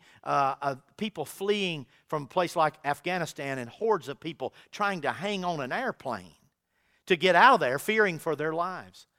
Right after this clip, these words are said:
It's right. The song is right. It's the reason I felt like it was time to preach. There are wars and strife on every hand. But not only that, the enemy's ravaging lives and families and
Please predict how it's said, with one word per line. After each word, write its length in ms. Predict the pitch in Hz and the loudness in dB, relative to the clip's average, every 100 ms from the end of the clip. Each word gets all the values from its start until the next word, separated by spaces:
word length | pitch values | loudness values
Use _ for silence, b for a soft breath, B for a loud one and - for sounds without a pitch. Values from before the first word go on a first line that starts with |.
| b b b b | b b b b
It's 200 | 202 214 | -8 -4
right. 280 | 214 262 247 | 2 4 2
The 60 | - | 0
song 280 | 285 277 196 | 0 2 0
is 100 | 175 | 2
right. 320 | 190 139 117 | 4 4 2
It's 80 | - | -6
the 60 | 190 | -8
reason 160 | 165 | -4
I 80 | 165 | -6
felt 160 | 185 170 | -2 0
like 140 | 156 | -2
it 20 | |
was 100 | 131 | -2
time 200 | - 165 | -6 -6
to 60 | 131 | -6
preach. 380 | 160 160 127 - b b | -6 -8 -8 -16 b b
There 160 | 247 254 | 2 6
are 160 | 294 | 6
wars 380 | 214 196 170 120 | 8 8 6 2
and 100 | 123 | -6
strife 500 | - - 156 131 113 131 | -10 -2 2 2 2 -4
on 120 | 131 | -4
every 280 | 135 117 117 | -2 -4 -6
hand. 240 | 127 110 B 160 | -6 -6 B -6
But 100 | 175 | -2
not 160 | 247 | 0
only 160 | 285 170 | 0 0
that, 340 | 208 247 156 | 2 2 0
the 160 | 151 180 | -4 -4
enemy's 300 | 294 185 113 113 b _ | -2 -4 -8 -16 b _
ravaging 720 | 135 156 180 196 196 185 220 | 0 4 6 6 2 -2 -4
lives 500 | 226 254 269 151 117 | 0 2 2 0 -4
and 140 | 139 | -12
families 580 | - 220 240 190 139 113 | -6 -2 0 0 -2 -6
and 120 | 107 | -12